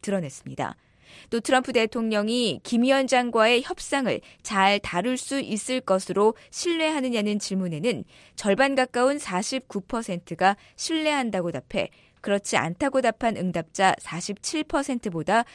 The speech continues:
다소 우세하게 나타났습니다. 이는 미북 정상회담 계획이 처음 발표된 지난 삼월 조사 때보다 십 퍼센트 포인트 가까이 오른 수치입니다. 한편 이번 설문조사 결과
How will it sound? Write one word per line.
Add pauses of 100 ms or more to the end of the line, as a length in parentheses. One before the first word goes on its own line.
(160)
다소
우세하게
나타났습니다. (560)
이는
미북
정상회담
계획이 (220)
처음
발표된
지난
삼월
조사
때보다 (280)
십
퍼센트
포인트
가까이
오른
수치입니다. (640)
한편
이번
설문조사
결과